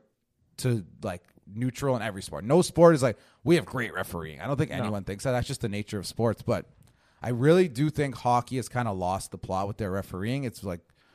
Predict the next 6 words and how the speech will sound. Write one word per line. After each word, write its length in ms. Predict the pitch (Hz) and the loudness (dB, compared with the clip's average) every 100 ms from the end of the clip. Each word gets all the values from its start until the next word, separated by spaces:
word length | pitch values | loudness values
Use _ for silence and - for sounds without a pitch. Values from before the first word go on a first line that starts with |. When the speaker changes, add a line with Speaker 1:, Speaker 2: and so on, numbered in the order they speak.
| _ - - | _ -20 -12
Speaker 1:
become 320 | 107 156 143 | 0 0 0
very 560 | 90 85 135 147 135 117 | -4 -2 2 4 4 2
inconsistent 840 | 107 92 - 107 120 110 - - | 0 -6 -4 -4 -2 -2 -4 -8
game 260 | 98 143 156 | 0 2 2
to 100 | 113 | 0
game, 400 | 85 87 85 | -4 -8 -10